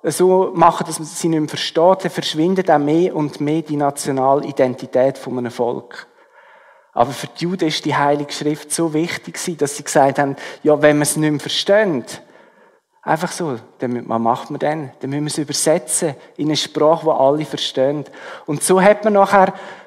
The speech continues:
das, äh, übersetzt auf Griechisch. Man sagt dieser Bibelübersetzung auch Septuaginta, das ist Latinisch und heisst siebzig,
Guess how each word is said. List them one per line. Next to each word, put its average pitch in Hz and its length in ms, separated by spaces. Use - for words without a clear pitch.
das, 165 280
äh, 151 280
übersetzt - 960
auf - 220
Griechisch. 190 800
Man 151 100
sagt 165 500
dieser 151 200
Bibelübersetzung 165 1080
auch 139 320
Septuaginta, 160 1200
das 156 200
ist 139 120
Latinisch 151 560
und 131 160
heisst 120 260
siebzig, - 720